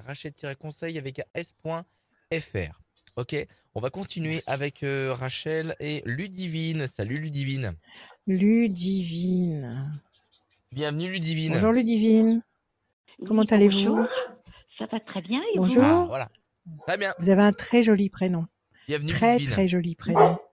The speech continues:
Speaker 3: Merci beaucoup. Le vôtre aussi est très beau.
Speaker 2: Merci beaucoup,
Speaker 1: Rachel,
Speaker 2: Ludivine.
Speaker 1: Rachel, il faut que
Speaker 2: Allez.
Speaker 1: tu calmes les chiens quand même, hein.
Speaker 2: Bah oui, mais il faut que je me lève fermer la, l'autre porte là-bas.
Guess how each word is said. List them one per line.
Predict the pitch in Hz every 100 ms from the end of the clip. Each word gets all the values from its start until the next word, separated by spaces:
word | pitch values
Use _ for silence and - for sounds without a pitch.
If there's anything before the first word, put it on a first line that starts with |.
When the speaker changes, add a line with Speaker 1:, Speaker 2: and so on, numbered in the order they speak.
| -
Speaker 3:
Merci | 202 208 196 - 240
beaucoup. | 202 220 214 - 269
Le | 254
vôtre | 226 262 262 285
aussi | 392 381 320
est |
très | 320 - 277
beau. | 190 160 349 - _ _ _ _ _ _ _ _ _ _
Speaker 2:
Merci | 214 214 233 214 - 202
beaucoup, | 202 190 196
Speaker 1:
Rachel, | 190 180 - 175
Speaker 2:
Ludivine. | 175 170
Speaker 1:
Rachel, | 127 180 190 214
il |
faut | 214
que | 214
Speaker 2:
Allez. | 226
Speaker 1:
tu | 185
calmes | 208
les | 208 202
chiens | 190 165
quand | 135
même, | 127 415
hein. | 165 - _ _ _ _ _ _ _ _ _ - - -
Speaker 2:
Bah | 254 240
oui, | 294
mais | 269
il | - 349
faut | -
que | 427
je | 226
me | 226
lève | 233 254 214 -
fermer | 220 214 233
la, | 220
l'autre | 233 240 - 220
porte | - 226 -
là-bas. | 220 202 202 208 214